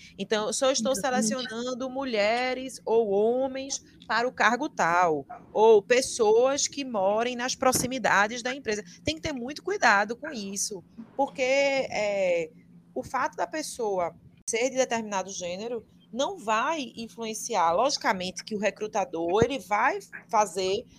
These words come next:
Speaker 1: a análise que ele fizer na hora da seleção, mas isso não pode estar nas informações. Ele vai ter que can-, é, selecionar o candidato a partir das habilidades e das características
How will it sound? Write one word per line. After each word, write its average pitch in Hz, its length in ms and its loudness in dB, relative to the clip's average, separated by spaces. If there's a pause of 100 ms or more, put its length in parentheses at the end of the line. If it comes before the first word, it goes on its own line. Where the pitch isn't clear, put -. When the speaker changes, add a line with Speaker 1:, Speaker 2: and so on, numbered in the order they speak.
(140)
Speaker 1:
a 214 140 6
análise 214 500 2
que 220 220 -6
ele 208 180 0
fizer 196 380 -4
na 180 100 -2
hora 180 140 2
da 180 100 -2
seleção, 185 680 -4
mas 233 160 -4
isso 269 180 -8
não 311 200 -6
pode 247 320 0
estar 262 560 0
nas 214 400 -4
informações. 202 1000 -8
Ele 262 200 0
vai 269 200 2
ter 294 120 -4
que - 160 -16
can-, 254 260 -8
é, 196 160 -2
selecionar 208 480 -2
o 190 60 -4
candidato 185 600 -4
a - 120 2
partir 247 340 -2
das 254 160 -2
habilidades 214 840 0 (380)
e 233 80 -12
das 254 220 -2
características 262 1080 -2